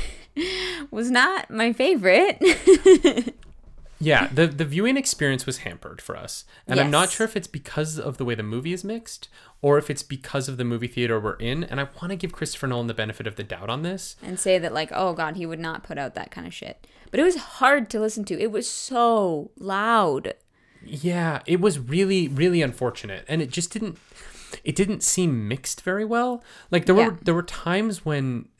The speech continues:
Speaker 2: there was exposition being delivered in the film
Speaker 1: Mm-hmm.
Speaker 2: that were impossible to listen to.
Speaker 1: Yeah, you
Speaker 2: And I
Speaker 1: couldn't hear
Speaker 2: regularly
Speaker 1: anything.
Speaker 2: found myself putting my fingers in my ears and actually being able to hear the dialogue better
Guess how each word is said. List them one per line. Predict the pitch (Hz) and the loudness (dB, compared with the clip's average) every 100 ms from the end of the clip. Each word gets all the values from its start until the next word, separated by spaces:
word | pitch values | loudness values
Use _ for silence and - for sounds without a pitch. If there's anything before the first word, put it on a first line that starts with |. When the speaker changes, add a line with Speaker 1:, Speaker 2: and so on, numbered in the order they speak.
| _ - - - | _ -20 -20 -12
Speaker 2:
there | 127 139 | -4 -2
was | 135 | -2
exposition | 127 139 - 131 117 - 127 | -4 -8 -6 -4 -4 -4 -4
being | 120 117 | -4 -4
delivered | 107 95 98 113 127 | -6 -8 -6 -6 -4
in | 110 | -8
the | |
film | - 101 92 110 135 | -10 -12 -10 -12 -6
Speaker 1:
Mm-hmm. | 208 208 156 160 - _ _ | -4 -2 -4 -10 -16 _ _
Speaker 2:
that | 117 131 127 120 - | -4 0 0 -2 -8
were | 123 143 160 160 - _ _ _ - | -2 2 4 2 -2 _ _ _ -4
impossible | 156 143 _ - - - 190 - 127 117 | -2 -2 _ -20 -14 -6 -4 -4 -4 -4
to | - | -4
listen | 110 - - | -8 -8 -12
to. | - - - | -16 -12 2
Speaker 1:
Yeah, | 247 180 - | 2 2 -2
you | 185 202 | -4 2
Speaker 2:
And | 160 | 6
I | 185 | 6
Speaker 1:
couldn't | 143 | 4
hear | 123 | 2
Speaker 2:
regularly | 175 190 220 208 | 2 4 4 2
Speaker 1:
anything. | 180 | 0
Speaker 2:
found | - 135 | -2 -2
myself | 143 135 135 - - | -2 -2 -4 -4 -6
putting | - 139 143 | -4 -2 -2
my | 120 110 | -4 -4
fingers | - 143 135 113 | -4 -2 0 0
in | 110 | -2
my | 104 92 | -2 -4
ears | 104 98 104 - - - - | -6 -6 -8 -12 -18 -20 -4
and | 147 143 | -2 0
actually | 139 175 - 247 | 0 -2 -2 -4
being | 185 143 | -2 -2
able | 131 127 | -2 -4
to | 123 | -6
hear | - 120 117 139 139 - - | -6 -2 0 0 -2 -8 -8
the | 123 | -6
dialogue | 107 98 113 147 165 165 143 | -2 0 0 0 -4 -6 -4
better | 160 185 202 | -2 -2 -4